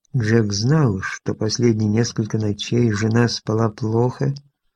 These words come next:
а потому вскочил с постели в одном нижнем белье и бросился в темный холл.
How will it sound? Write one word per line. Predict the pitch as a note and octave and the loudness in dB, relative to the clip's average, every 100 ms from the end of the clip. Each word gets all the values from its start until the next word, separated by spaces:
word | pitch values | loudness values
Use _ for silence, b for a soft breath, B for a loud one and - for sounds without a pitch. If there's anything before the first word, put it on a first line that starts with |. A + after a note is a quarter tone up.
| _ _ _ _ _ _ | _ _ _ _ _ _
а | G#2+ | -4
потому | A2 A#2 A#2+ A#2 | 0 2 4 2
вскочил | - - A2 - D3 C3+ | -2 -2 -2 0 0 0
с | - | -2
постели | A#2+ G#2+ - C3+ A2+ | -2 -2 0 2 2
в | G#2+ | 0
одном | G#2+ B2+ A2 | 0 0 2
нижнем | C3 A2+ G#2+ G#2+ | 2 2 0 2
белье | G#2+ A2+ G#2 C#3 C#3+ | 4 4 4 2 2
и | |
бросился | G#2 A#2+ C#3 C3 B2 A#2 | 2 2 2 0 0 -4
в | - | 0
темный | A#2+ B2+ B2+ | 0 2 2
холл. | B2+ C#3 G#2+ - | 2 2 0 -2